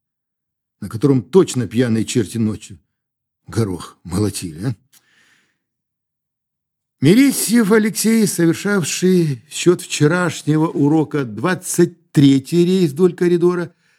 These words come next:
всем своим усталым, измученным телом чувствовал, как отекли, горят бёдра,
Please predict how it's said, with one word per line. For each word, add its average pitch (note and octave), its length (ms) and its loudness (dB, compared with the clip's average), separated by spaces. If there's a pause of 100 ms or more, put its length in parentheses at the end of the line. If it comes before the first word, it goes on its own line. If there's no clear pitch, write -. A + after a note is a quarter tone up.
(140)
всем F#3 380 2
своим D#3 420 2
усталым, D3+ 720 -2
измученным C3+ 640 -2
телом D3 420 0
чувствовал, D3+ 520 -2
как D#3 220 -4 (400)
отекли, E3 880 -2
горят D3 420 2
бёдра, G2+ 880 -2